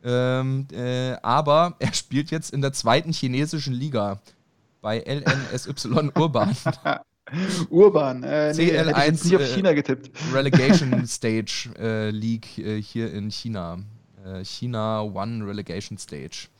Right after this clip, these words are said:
Speaker 1: Ja, hat, äh, einen Marktwert, jetzt muss ich grad mal gucken, dreihundertfünfundzwanzigtausend Euro. Schnapper.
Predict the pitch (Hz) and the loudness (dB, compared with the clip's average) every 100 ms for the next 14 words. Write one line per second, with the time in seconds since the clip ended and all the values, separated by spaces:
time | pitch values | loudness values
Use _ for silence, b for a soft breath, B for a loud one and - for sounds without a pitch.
0 | B B B B B - 101 95 90 - | B B B B B -8 -4 -4 -6 -8
1 | - 101 113 110 101 110 107 127 - 120 | -10 -8 -6 -6 -6 -4 -2 -4 -6 -6
2 | 120 123 127 - - _ _ _ _ _ | -2 -2 -4 -12 -20 _ _ _ _ _
3 | _ 82 - - 107 - - 135 131 - | _ -20 -18 -12 -10 -6 -2 0 -2 -4
4 | 131 117 117 - 113 110 117 95 - 151 | -6 -6 -8 -4 -6 -4 -6 -6 -4 -2
5 | - - | -2 -8